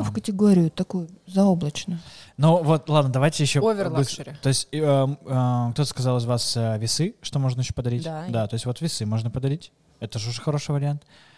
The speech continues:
Speaker 2: Вот, ну и давайте от, э, десяти тысяч рублей и до бесконечности.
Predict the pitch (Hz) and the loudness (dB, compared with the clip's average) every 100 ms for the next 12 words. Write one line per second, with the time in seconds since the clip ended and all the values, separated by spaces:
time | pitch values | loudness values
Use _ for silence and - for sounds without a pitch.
0 | _ - 127 127 131 147 190 156 143 135 | _ -2 0 2 4 4 6 4 2 2
1 | 151 156 135 127 - 117 131 123 113 131 | 2 0 0 0 -2 -2 0 0 0 -2
2 | - 147 135 123 120 151 160 156 139 165 | -2 -4 -4 -4 -2 -2 0 0 6 6
3 | 147 139 139 131 127 - 113 - 104 101 | 6 2 0 0 -2 -4 -6 -8 -8 -10